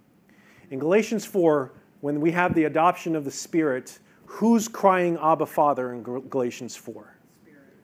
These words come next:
Speaker 1: The Spirit. But in Romans eight, who's crying, "Abba, Father"? We are. Do you see it? Listen, when you get the Holy Spirit in you,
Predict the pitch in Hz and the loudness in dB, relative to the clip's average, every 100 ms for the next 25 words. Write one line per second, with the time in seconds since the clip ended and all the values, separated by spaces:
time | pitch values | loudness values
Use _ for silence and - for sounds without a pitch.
0 | - 135 - 196 185 117 - - 165 165 | -12 -8 -4 2 2 2 -8 -6 0 2
1 | 175 185 220 208 180 226 226 - 196 - | 4 4 4 2 4 4 2 -2 -4 -2
2 | 208 196 196 196 180 208 226 170 110 - | -2 0 2 0 0 2 2 0 -8 -16
3 | _ _ _ _ _ _ - _ - 160 | _ _ _ _ _ _ -20 _ -4 2
4 | 277 285 226 151 107 - _ _ _ _ | 4 6 6 4 0 -10 _ _ _ _
5 | _ _ _ _ 185 190 - 226 269 285 | _ _ _ _ -4 -2 -2 2 2 2
6 | - - - _ - 233 214 165 - 190 | -4 -20 -20 _ 2 2 2 -2 0 4
7 | 240 247 185 233 220 - - 233 180 214 | 6 4 6 4 4 0 2 4 4 2
8 | 254 190 165 | 4 6 6